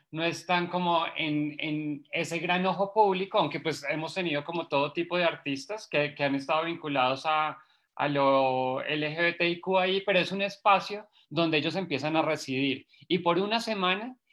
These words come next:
ellos tienen la posibilidad de poner las imágenes, eh, poner los textos que quieran y apropiarse y adueñarse de esto, que es un poco incluso la naturaleza de Museo Q, que nace como que no tiene un espacio físico y que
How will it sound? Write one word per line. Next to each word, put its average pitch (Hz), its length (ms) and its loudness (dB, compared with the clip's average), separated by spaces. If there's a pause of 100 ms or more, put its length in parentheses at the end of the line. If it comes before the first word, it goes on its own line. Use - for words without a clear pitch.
(200)
ellos 180 580 0
tienen 170 260 2
la 185 120 2
posibilidad 170 800 0 (300)
de 170 140 2
poner 147 300 0
las 170 220 0
imágenes, 175 920 0 (260)
eh, 143 640 2
poner 151 240 0
los 156 220 -2
textos 190 360 -2
que 180 200 -4
quieran 185 460 0 (180)
y 160 100 2
apropiarse 160 720 2
y - 20 6
adueñarse 139 680 2
de 135 220 2
esto, 113 300 -8 (220)
que 185 80 4
es 175 100 0
un 185 140 -4
poco 214 260 2
incluso 202 320 -6
la 208 140 0
naturaleza 151 560 0
de 196 80 0
Museo 147 440 -2
Q, 185 300 -4 (220)
que 170 120 2
nace 170 520 0
como 147 240 0
que 143 100 0
no 135 140 2
tiene 175 180 2
un 180 80 2
espacio 185 460 0
físico 196 340 0
y 175 140 0
que 147 300 0